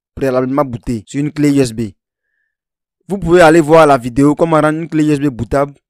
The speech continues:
Pour ceux qui ne savent pas, la vidéo est disponible actuellement. Je clique sur suivant.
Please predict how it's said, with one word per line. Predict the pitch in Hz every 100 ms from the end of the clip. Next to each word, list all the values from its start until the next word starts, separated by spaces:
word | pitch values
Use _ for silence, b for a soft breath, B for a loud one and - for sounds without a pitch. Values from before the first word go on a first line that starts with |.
| _
Pour | 127
ceux | 120 160
qui | 156
ne | 127
savent | 117 117 110
pas, | - 139 151 -
la | 131 123
vidéo | 123 143
est | 151
disponible | 123 - 123 123 120
actuellement. | 110 110 107 98 _ _ _ _ _ _ _ _ _ _ -
Je | 113
clique | 120 156 147
sur | 170
suivant. | - 123 139 190